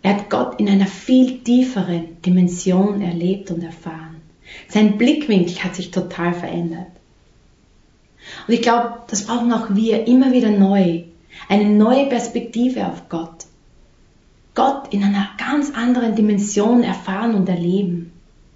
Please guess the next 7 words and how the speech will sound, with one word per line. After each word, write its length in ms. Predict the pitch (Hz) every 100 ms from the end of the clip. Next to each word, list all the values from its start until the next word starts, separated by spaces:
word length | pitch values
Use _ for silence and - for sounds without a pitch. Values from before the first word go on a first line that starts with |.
| _ _ _ _ _ _ _ _ _ _ - -
Sonst 260 | - 220 -
kann 120 | 254
es 160 | -
passieren, 760 | - 240 - 247 285 262 - - _ _ _
dass 240 | 220 - 220
wir 160 | -
Gott 480 | - 254 277 - -